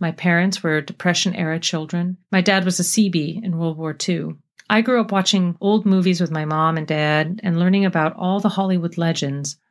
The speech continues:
This poem transported me back to our family room on a Saturday evening, watching Casablanca or a Fred Astaire movie or a Marx Brothers film or documentaries on the war and the Holocaust.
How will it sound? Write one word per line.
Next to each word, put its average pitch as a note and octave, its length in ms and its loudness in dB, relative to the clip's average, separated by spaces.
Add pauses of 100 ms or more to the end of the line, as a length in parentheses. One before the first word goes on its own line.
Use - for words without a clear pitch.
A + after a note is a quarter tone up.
(240)
This F3+ 160 2
poem A3 400 4
transported F3+ 680 2
me D#3 160 0
back E3+ 300 0
to F3+ 120 0
our D#3+ 100 2
family E3+ 480 2
room D#3+ 440 0
on - 180 -4
a D3 40 -4
Saturday F3 440 0
evening, D#3 560 -2 (160)
watching E3+ 540 0
Casablanca F3 1160 2
or D3 200 -6
a D3 40 -4
Fred F3 240 2
Astaire F3 340 2
movie E3+ 440 2
or D3+ 120 -2
a C#3 60 -4
Marx D#3+ 300 -2
Brothers F3 380 0
film E3 400 -6 (160)
or F3+ 120 2
documentaries F3+ 760 2
on D3 120 -2
the D3+ 80 -4
war D3+ 520 -2
and D#3 140 -4
the D3+ 40 -2
Holocaust. C#3 720 -2